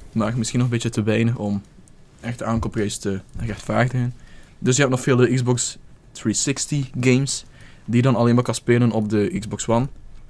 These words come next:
Want die Xbox Game Pass werkt niet op de Xbox, eh, driehonderdzestig, dacht ik. Dus, eh, zo een beetje. Nu, je hebt een, eh, een trial van veertien dagen,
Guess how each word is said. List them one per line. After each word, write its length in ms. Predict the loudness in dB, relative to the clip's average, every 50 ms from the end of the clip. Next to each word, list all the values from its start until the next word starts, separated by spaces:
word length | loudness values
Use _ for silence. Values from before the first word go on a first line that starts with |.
| -20 -20 -20 -20 -20 -20 -20 -14
Want 320 | -8 -4 -4 -2 -2 -4 -4
die 140 | -2 -2
Xbox 220 | -2 0 0 0 0 2
Game 180 | 2 2 2
Pass 260 | 4 2 2 2 0
werkt 220 | -2 -2 -2 -2 0
niet 140 | 0 0 0
op 100 | -2 -2
de 160 | -4 -4 -4
Xbox, 640 | -6 -6 -6 -8 -8 -10 -14 -16 -16 -16 -16 -16 -18 -18 -14
eh, 220 | -12 -10 -10 -10 -12 -10
driehonderdzestig, 720 | -8 -6 -4 -4 -2 0 2 2 2 2 2 0 -2 -4 -6 -10 -12 -14 -16 -16 -16 -14 -14 -6
dacht 280 | -2 -2 -2 0 0 -2
ik. 180 | -4 -4 -6 -12 -18 -18 -20 -20 -20 -20 -20 -20 -20 -20 -20 -20 -20 -20 -20 -20 -20 -20 -18 -14
Dus, 340 | -8 -4 0 0 0 2
eh, 180 | 2 2 2 0 -2 -4 -10 -16 -12
zo 220 | -8 -6 -4 -4
een 80 | -4 -4
beetje. 320 | -4 -6 -6 -8 -10 -14 -14 -14 -8 -2
Nu, 260 | 0 2 4 4 2 2
je 100 | 0 -2
hebt 220 | -2 -2 -2 -2
een, 120 | 0 2 2
eh, 280 | 4 4 2 2 0 -2 -6 -14 -8 -6
een 100 | -4 -4
trial 640 | -4 -6 -4 -2 0 0 0 0 0 -2 -4 -6 -8 -12 -12 -8
van 400 | -4 0 2 2 2 2 0 -4 -8 -14 -16 -14
veertien 520 | -12 -6 -2 2 2 2 2 0 -2 -4 -2
dagen, 480 | -2 -2 -2 -2 -2 -2 -2 -4 -4